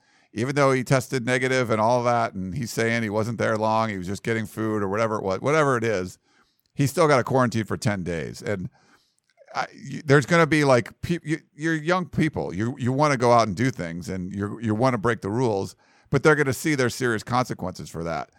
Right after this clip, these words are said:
Major League Baseball breaking the rules, there might be, like, the Marlins lose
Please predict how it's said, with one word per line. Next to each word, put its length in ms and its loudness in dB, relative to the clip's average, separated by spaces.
Major 220 2
League 140 -2
Baseball 420 2
breaking 300 0
the 80 -4
rules, 280 -2
there 140 0
might 240 0
be, 240 -2
like, 320 -2
the 100 -6
Marlins 440 0
lose 340 -2